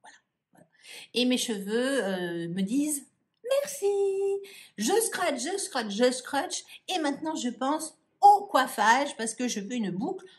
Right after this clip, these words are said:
rebondie. Euh, pour ça, euh, vous avez, euh, des gelées. Vous avez des gelées bouclantes. Euh, moi, il y a, <laughs> il y a quelque temps,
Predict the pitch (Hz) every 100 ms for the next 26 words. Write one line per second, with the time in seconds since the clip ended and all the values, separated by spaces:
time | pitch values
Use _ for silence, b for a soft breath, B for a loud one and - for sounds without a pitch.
0 | B 185 - - 320 277 233 180 165 B
1 | B B B B 240 240 233 - 427 -
2 | 359 359 415 403 - 247 247 233 277 254
3 | 220 233 - 190 196 190 185 175 175 165
4 | - - _ _ _ 190 196 233 202 196
5 | 170 - - _ _ _ _ _ _ _
6 | _ - B B B B B - 214 247
7 | 240 240 233 285 294 262 269 - 196 190
8 | 240 285 - - 226 220 208 202 202 196
9 | 196 190 190 185 202 285 320 320 294 240
10 | 233 233 B B B B B B B -
11 | 247 247 254 240 240 233 240 233 233